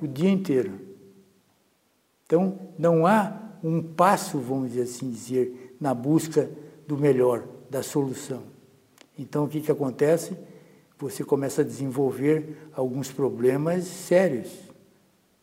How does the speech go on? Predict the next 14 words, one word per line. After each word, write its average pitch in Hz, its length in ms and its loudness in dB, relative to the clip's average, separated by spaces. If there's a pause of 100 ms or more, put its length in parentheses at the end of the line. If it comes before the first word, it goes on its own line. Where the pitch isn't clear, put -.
(540)
né? 170 280 -4 (520)
Algumas 127 760 -4
dores, 147 680 6 (840)
alguns 131 340 -4
sintomas, 139 920 2 (1000)
por 151 140 -4
incrível 175 500 2
que 208 140 0
pareça, 160 600 0 (1500)
adotando 151 840 4
o 151 80 -4
sistema 147 640 0
do 151 380 -4 (240)
reclamar. 147 640 0